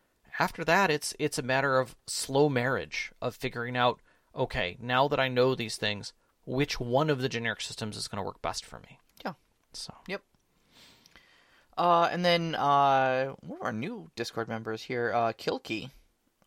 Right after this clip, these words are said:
Speaker 2: Uh, I think that's how it's pronounced. I, I apologize if
Speaker 1: We
Speaker 2: it's
Speaker 1: might be
Speaker 2: not.
Speaker 1: butchering.
Speaker 2: Uh, Ki-, Kilky or Kilky. Um, is there a difference between, uh, a-, around the definition of a generic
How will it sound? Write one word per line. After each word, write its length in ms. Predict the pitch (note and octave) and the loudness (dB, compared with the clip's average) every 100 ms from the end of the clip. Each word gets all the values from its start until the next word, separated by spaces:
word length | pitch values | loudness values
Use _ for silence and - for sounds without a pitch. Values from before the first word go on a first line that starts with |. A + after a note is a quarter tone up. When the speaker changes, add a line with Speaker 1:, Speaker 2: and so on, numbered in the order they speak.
| - | -10
Speaker 2:
Uh, 140 | A#2 | -6
I 100 | A2+ | -6
think 180 | A#2+ D3 | -6 -6
that's 160 | A#2+ A#2 | -4 -4
how 80 | |
it's 100 | G#2+ | -4
pronounced. 340 | - G#2 F#2+ - | -4 -8 -8 -6
I, 120 | G#2+ | -6
I 140 | G#2+ G#2 | -4 -6
apologize 380 | G#2 G#2+ G2+ G#2 | -2 -2 0 2
if 60 | |
Speaker 1:
We 60 | C3 | 4
Speaker 2:
it's 60 | |
Speaker 1:
might 140 | B2 A#2+ | 4 2
be 80 | B2 | 2
Speaker 2:
not. 80 | |
Speaker 1:
butchering. 340 | A2+ A2 - G2+ | 2 2 -2 -4
Speaker 2:
Uh, 140 | B2+ A2+ | -4 -4
Ki-, 200 | - - - | 0 0 0
Kilky 440 | - C#3+ F3+ - A3 | 2 4 4 0 -4
or 100 | C3+ | -4
Kilky. 460 | - G#2+ - F#2 - - - - - - | -2 -2 -2 -12 -12 -20 -20 -20 -20 0
Um, 420 | D3 D3+ C#3+ C3+ - | 6 8 6 2 -4
is 260 | D3+ E3+ | -2 0
there 100 | A#3 | 2
a 60 | C4 | 2
difference 320 | B3 - A3 | 0 -4 -8
between, 240 | E3 - - | -8 -8 0
uh, 420 | D3+ C#3 B2+ B2 | 4 4 4 2
a-, 80 | - | 2
around 480 | - C3+ C3+ C3 D#3+ | 2 2 2 2 0
the 40 | |
definition 440 | - C3+ C3+ B2+ B2+ | -2 -4 -4 -8 -6
of 80 | A#2+ | -8
a 40 | |
generic 800 | A#2+ A#2 A#2 A#2+ C#3 B2+ - | -8 -8 -6 -2 -2 -2 -6